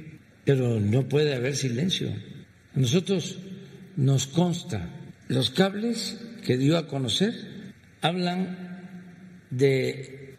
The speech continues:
el fraude del dos mil seis, de cómo fueron distintos personajes a la Embajada de Estados Unidos en México a confesarse. Y no solo es México, es todo el mundo.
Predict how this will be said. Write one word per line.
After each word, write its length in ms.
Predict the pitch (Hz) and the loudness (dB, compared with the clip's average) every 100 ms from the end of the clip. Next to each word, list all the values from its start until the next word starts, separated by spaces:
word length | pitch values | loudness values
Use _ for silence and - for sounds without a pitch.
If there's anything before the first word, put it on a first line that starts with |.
| - | -2
el 200 | 139 135 | 0 0
fraude 560 | - 175 180 190 220 247 - - - - | 0 0 0 -2 -2 -4 -6 -12 -14 -14
del 220 | 147 127 120 | 0 0 2
dos 160 | 123 | 2
mil 180 | 131 139 | 2 2
seis, 500 | 120 107 - - - - - - - - | 2 0 -2 -8 -12 -18 -20 -20 -20 -6
de 240 | 123 147 | 2 2
cómo 260 | - 190 185 | 4 4 4
fueron 500 | 127 180 185 180 165 | 2 2 2 0 0
distintos 520 | 127 - 175 165 143 - - - - - - | -2 2 2 2 -2 -4 -12 -16 -16 -18 0
personajes 920 | 139 110 135 135 151 147 185 - - | 0 2 -2 -2 -2 -2 -2 -2 -4
a 60 | 120 | -2
la 100 | 135 | 0
Embajada 480 | 127 123 117 165 147 | 0 0 0 0 0
de 100 | 123 | -2
Estados 380 | 104 151 135 131 | 0 0 0 0
Unidos 400 | 139 151 - - - - - - | 2 2 0 -8 -14 -16 -8 0
en 160 | 139 | 4
México 420 | 185 185 202 247 269 - - - - - | 4 2 0 -4 -6 -10 -14 -18 -20 -4
a 140 | 131 120 | -2 -2
confesarse. 680 | 143 131 131 139 113 113 - - - - - - - | -2 -2 0 0 -2 -8 -10 -16 -20 -20 -20 -16 2
Y 160 | 151 | 4
no 160 | 156 196 | 6 4
solo 320 | 208 214 202 | 4 4 4
es 100 | 185 | 4
México, 560 | 196 202 180 202 117 139 | 4 4 2 0 0 0
es 420 | - - - - | 0 -6 -10 4
todo 220 | 180 202 | 4 6
el 80 | 208 | 6
mundo. 420 | 208 247 185 139 | 6 6 4 2